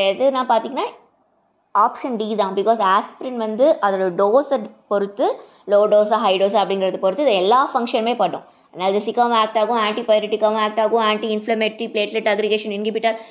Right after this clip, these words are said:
So, இது எல்லாமே வந்து அதோட ஃபங்க்ஷன்ஸ் தான் depend upon their dose. அதோட டோஸை பொறுத்து அது வந்து எந்த ஃபங்க்ஷன் அப்படிங்கிறது. Next, seventh question, the presence of mitochondria and living cells can be determined by the use of.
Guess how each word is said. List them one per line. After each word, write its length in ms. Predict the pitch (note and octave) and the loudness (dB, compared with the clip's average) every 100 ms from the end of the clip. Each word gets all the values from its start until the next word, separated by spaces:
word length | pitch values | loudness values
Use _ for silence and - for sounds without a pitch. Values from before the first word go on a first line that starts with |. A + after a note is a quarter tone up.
| - | -2
So, 160 | A3 | 4
இது 100 | G3+ | 4
எல்லாமே 420 | F3+ G3+ A#3+ A#3+ B3 | 6 4 2 0 -2
வந்து 340 | G3+ G3+ G4+ - - _ | -2 -2 -4 -6 -20 _
அதோட 260 | G3+ G#3 G3+ G#3 | 0 2 2 0
ஃபங்க்ஷன்ஸ் 380 | G3+ G#3 G#3+ | -2 -2 -4
தான் 180 | G#3+ F4+ | -4 -4
depend 280 | A#3 A#3+ A3+ - | -2 -2 0 0
upon 160 | F#3+ F3+ | -2 0
their 180 | G3 D#4+ - | 0 0 -2
dose. 280 | F#3+ F3+ - - | -2 -2 -4 -6
அதோட 180 | F3+ F3 - | -2 -2 -2
டோஸை 280 | G3+ C4+ C#4 | -2 -2 -4
பொறுத்து 500 | G#3+ G3+ G3+ F#4+ - - _ - | -4 -4 -4 -4 -6 -14 _ -10
அது 260 | - G3+ | -2 0
வந்து 240 | F#3 F#3+ - | 0 -2 -8
எந்த 240 | - G3+ G3+ | -8 -6 -4
ஃபங்க்ஷன் 300 | F3+ F3 F#3 | -6 -6 -8
அப்படிங்கிறது. 540 | F3 F3+ E3 C#3+ F3+ D#4+ - _ _ _ _ _ _ G#3+ | -6 -6 -6 -6 -6 -8 -12 _ _ _ _ _ _ -10
Next, 200 | G3+ - | -8 -4
seventh 340 | B3+ C4+ G4+ - | -2 0 -2 -4
question, 400 | G#3+ F#3+ - A3+ - _ _ - | -2 -2 -2 -6 -8 _ _ -10
the 80 | C4+ | -4
presence 360 | C4+ C#4 F#4 G4 | -4 -2 -4 -4
of 80 | E4+ | -2
mitochondria 500 | A#3 A#3 A#3 A3 A3+ | -2 0 0 0 0
and 140 | A3+ F#3+ | 0 0
living 200 | F#3+ B3+ - | 0 -2 0
cells 160 | G3 A#3+ - - - | 0 -2 -8 -12 -6
can 160 | A#3+ | -2
be 80 | B3 | 0
determined 440 | B3 D4+ E4+ F#4+ F4+ | 0 0 0 0 0
by 200 | G#3+ A3 | 0 2
the 200 | G#3+ F3 | 2 0
use 140 | F3 | 0
of. 160 | E3 | -4